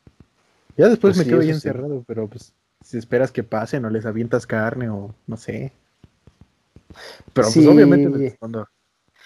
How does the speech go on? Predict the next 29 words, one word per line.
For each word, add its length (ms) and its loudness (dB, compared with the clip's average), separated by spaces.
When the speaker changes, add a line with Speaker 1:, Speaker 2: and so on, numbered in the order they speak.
Speaker 1:
Porque, 280 0
pues, 140 -6
no 140 0
voy 160 4
a 60 0
ir 200 -4
como, 240 -8
"¡Ah! 640 -12
Órale, 240 2
Speaker 2:
Ahí 80 0
te 80 0
va, 160 4
Speaker 1:
chacha, 120 -8
chacha!". 180 -18
Speaker 2:
ahí 140 -6
te 100 0
va 80 2
Speaker 1:
A 0 -
Speaker 2:
otra 140 2
Speaker 1:
ver. 80 -2
Speaker 2:
cosa, 380 -4
un-, 220 -8
una, 200 -6
o 80 -6
sea, 140 -2
de 120 2
ese 160 -6
mismo 320 -6
tema. 320 -6